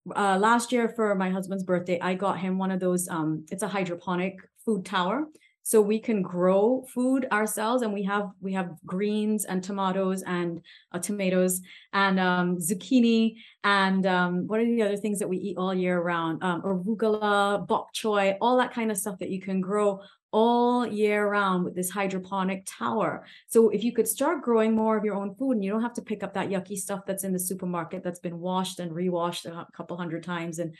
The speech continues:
all sorts of yucky water, 'cause, you know, you can get salad that says that it's already washed and prepared. You're like, "I really wanna know what they washed it in." Grow your own, you know, start growing your own food. One of the reasons our diet isn't working is because we've gotten disconnected from our food.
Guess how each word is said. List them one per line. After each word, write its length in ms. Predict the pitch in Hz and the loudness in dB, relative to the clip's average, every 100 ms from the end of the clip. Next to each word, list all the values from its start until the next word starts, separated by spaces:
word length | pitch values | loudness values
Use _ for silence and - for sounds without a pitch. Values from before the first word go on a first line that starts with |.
| - _ | -20 _
all 180 | 202 202 | -2 0
sorts 200 | 208 202 | 0 -2
of 100 | 185 | -2
yucky 340 | 180 180 190 | -2 -2 -4
water, 400 | 165 180 165 151 156 | -2 -2 -2 -4 -4
'cause, 140 | 185 | -4
you 60 | 190 | -2
know, 100 | 190 | 0
you 160 | 190 | -2
can 100 | 185 | -2
get 220 | 180 180 - | -2 -2 -2
salad 400 | - 160 160 160 | -2 0 0 -4
that 120 | 170 | -4
says 260 | - 170 | -2 -2
that 100 | 170 | -2
it's 100 | 160 | -6
already 300 | 165 165 151 | -6 -6 -4
washed 340 | 160 156 160 - | -4 -4 -6 -10
and 100 | 160 | -12
prepared. 480 | 151 190 175 156 156 - - - | -10 -4 -2 -4 -8 -18 -20 -6
You're 120 | 180 | 0
like, 140 | 185 180 - | 0 0 -8
"I 120 | 151 | -10
really 200 | 190 269 | -4 0
wanna 220 | 269 240 208 | 0 2 0
know 200 | 208 202 | 0 0
what 200 | 170 - | -2 -2
they 120 | 165 | -2
washed 380 | 156 165 - 180 | -2 -4 -2 -4
it 100 | 156 | -2
in." 300 | 147 156 160 - - _ _ - | -6 -8 -12 -20 -20 _ _ 0
Grow 200 | 220 262 | 4 6
your 240 | 277 226 | 6 6
own, 420 | 220 202 156 170 190 - | 6 4 0 -4 -8 -4
you 100 | 190 | 0
know, 140 | 185 | 2
start 320 | 170 175 208 220 | 2 0 -2 0
growing 240 | 233 214 | 0 0
your 100 | 196 | 0
own 120 | 190 | -2
food. 240 | 190 220 165 | 0 -2 0
One 160 | 185 | -2
of 60 | 202 | -2
the 60 | |
reasons 300 | 185 185 175 | -2 -2 -2
our 100 | 175 | -4
diet 360 | 165 156 165 - | -2 -2 -2 -4
isn't 200 | 170 160 | -6 -6
working 360 | 165 165 165 156 | -6 -6 -6 -6
is 100 | 160 | -6
because 380 | 165 175 160 160 - _ | -8 -8 -8 -10 -20 _
we've 220 | 202 202 | -6 -4
gotten 240 | 190 185 208 | -2 0 0
disconnected 640 | 196 - 185 185 185 202 | 0 0 -2 -2 -2 -2
from 160 | 214 202 | -2 -2
our 180 | 190 185 | -2 -2
food. 380 | 233 226 156 | -2 -2 -6